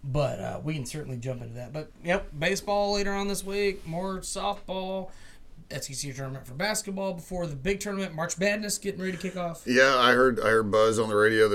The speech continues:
Speaker 2: on Texas Radio this morning. Um, you know, they're trying to gear up, and this will be the first practice in a month that they've had all their players at practice.
Speaker 1: Good Lord.
Speaker 2: Um, so what that equates,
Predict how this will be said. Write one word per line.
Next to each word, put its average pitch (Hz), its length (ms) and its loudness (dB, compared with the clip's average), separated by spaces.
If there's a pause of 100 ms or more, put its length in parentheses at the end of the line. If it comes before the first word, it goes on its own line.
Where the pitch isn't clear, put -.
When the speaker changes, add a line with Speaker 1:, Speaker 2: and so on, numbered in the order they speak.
(120)
Speaker 2:
on 95 60 -4
Texas 110 420 2
Radio 113 180 6
this 107 200 2
morning. 104 480 -2
Um, 87 260 -6
you 87 60 -6
know, 90 100 -2
they're 92 160 0
trying 95 240 -6
to 95 60 -4
gear 95 260 6
up, 104 160 4
and 92 80 -6
this 90 160 -2
will 101 60 -2
be 98 80 0
the 92 80 2
first 104 420 0
practice 104 580 2
in 101 180 -2
a 90 40 -4
month 101 280 -4
that 92 100 -4
they've 87 120 4
had 95 200 4
all 95 100 2
their 98 140 2
players 95 320 2
at - 80 -10
practice. - 560 -2
Speaker 1:
Good - 80 -16 (180)
Lord. - 240 -10
Speaker 2:
Um, 85 460 -6 (840)
so 92 440 2 (720)
what 104 260 2
that 110 140 6
equates, 123 420 2